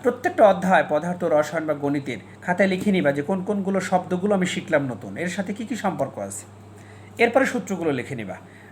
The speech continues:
দেখবা যে কাজ তোমার সহজ হয়ে গেছে। তুমি অনেক গুণন, যোগ, বিয়োগ, গুণ, ভাগ এগুলো তুমি নিজেও পারো, পক্ষান্তর করতে পারো, আর গুণন করতে পারো, আহ, মানে, অ-, কী বলবো, বিপরীতকরণ করতে পারো, যোজন বিয়োজন কর-, তুমি করতে পারো।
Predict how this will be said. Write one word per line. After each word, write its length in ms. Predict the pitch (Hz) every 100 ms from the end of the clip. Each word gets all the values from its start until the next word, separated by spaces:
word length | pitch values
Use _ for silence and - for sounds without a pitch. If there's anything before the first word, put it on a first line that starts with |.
| 180
দেখবা 260 | 233 226
যে 180 | 240 311 - -
কাজ 200 | - 214 214
তোমার 140 | 233
সহজ 340 | 208 254 262 208
হয়ে 160 | 175
গেছে। 260 | 131 101 95 - - - - - - - - -
তুমি 140 | 214 214
অনেক 300 | 214 240 196
গুণন, 460 | 208 214 208 202
যোগ, 300 | 165 185 185
বিয়োগ, 200 | 180 185
গুণ, 180 | 185 180
ভাগ 180 | 190 208
এগুলো 160 | 233
তুমি 140 | 254 254
নিজেও 280 | 262 277 220
পারো, 280 | 120 95 92 - - - - - -
পক্ষান্তর 400 | 175 214 208 202
করতে 240 | 185 185
পারো, 240 | 175 160 160
আর 200 | 156 175
গুণন 200 | 180 175
করতে 320 | 175 143 156
পারো, 440 | 147 147 139 131 - - - - - -
আহ, 240 | 131 131 123 - - -
মানে, 420 | 123 117 117 113
অ-, 180 | 131 127 - - - - - -
কী 100 | 151
বলবো, 340 | 151 135 131
বিপরীতকরণ 600 | 151 180 240 - 220 208
করতে 240 | 196 185
পারো, 280 | 190 180 175
যোজন 360 | 160 170 208 208
বিয়োজন 300 | 214 196 185
কর-, 140 | 185 185
তুমি 140 | 185
করতে 260 | 180 156 156
পারো। 260 | 143 131